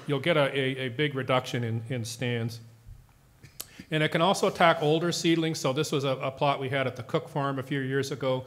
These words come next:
where you saw these dead plants, uh, next to live plants. And when we dug those up, these carcasses here,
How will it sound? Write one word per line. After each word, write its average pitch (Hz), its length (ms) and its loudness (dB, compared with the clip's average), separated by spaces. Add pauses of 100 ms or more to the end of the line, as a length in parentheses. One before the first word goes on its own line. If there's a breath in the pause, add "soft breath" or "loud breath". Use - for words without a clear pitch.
(300 loud breath)
where 131 120 -4
you 131 80 -2
saw 135 240 2
these 123 220 -4
dead 160 300 0
plants, 135 580 -2
uh, 127 320 -4
next 143 280 -6
to 131 100 -4
live 127 320 -2
plants. 127 460 -8 (680 loud breath)
And 135 220 -6
when 135 80 -6
we 135 80 -4
dug 151 260 0
those 143 240 -2
up, 139 440 -6 (920)
these 131 220 -6
carcasses 143 600 -4
here, 127 440 -4